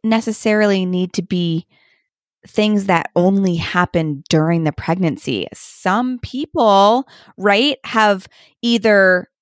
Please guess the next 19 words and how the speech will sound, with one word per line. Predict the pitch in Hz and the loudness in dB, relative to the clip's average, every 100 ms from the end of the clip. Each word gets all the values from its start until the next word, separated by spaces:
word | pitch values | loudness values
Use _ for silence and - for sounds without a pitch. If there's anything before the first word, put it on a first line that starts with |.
| _ | _
short-term | - - 226 254 - 226 208 196 | -4 0 2 0 -2 -2 -2 -2
complications | 190 180 185 180 170 160 - 165 165 | -2 -2 -2 -4 -4 -4 -4 -4 -2
that | 170 156 | -2 0
occur | 156 - 170 160 156 | -2 -4 0 2 4
within | 156 165 156 | 2 0 -2
the | 151 | -2
first | - 147 - | -2 -2 -2
couple | - - 143 160 | -4 -4 -2 0
weeks | 262 254 - - | 0 0 -2 0
or | 170 | 0
months | 170 196 190 - - | 0 0 0 -4 -8
following | - - 202 233 262 220 185 | -10 -4 0 2 2 2 0
delivery, | 165 156 147 143 151 147 147 - - - - | -2 0 -2 -2 -2 -2 -4 -8 -20 -20 -4
and | 233 240 | -2 0
some | - - 294 311 277 262 - 220 226 _ | 0 0 2 2 0 -4 -14 -20 -20 _
might | 247 254 294 311 | -2 0 2 0
even | 302 330 | 0 -2
have | 330 254 269 | -2 -4 -2
lifelong | 254 277 - 254 285 453 | 0 0 -2 -6 -6 -6